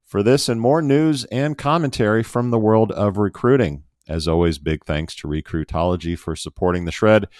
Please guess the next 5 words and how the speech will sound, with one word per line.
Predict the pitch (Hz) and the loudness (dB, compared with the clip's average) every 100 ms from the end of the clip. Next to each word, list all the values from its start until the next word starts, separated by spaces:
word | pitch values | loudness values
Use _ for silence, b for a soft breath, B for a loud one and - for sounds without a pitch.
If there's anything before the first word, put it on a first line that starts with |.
| B B B B _ | B B B B _
Recruitology | 78 - 85 80 80 87 85 80 78 | -12 -6 -6 -4 -2 0 -2 -4 -4
brings | 90 87 80 | -4 -6 -6
machine | 87 - 123 127 | -6 -2 0 2
learning | 117 113 107 107 - | 2 4 2 -2 -6
and | 92 110 | -2 -2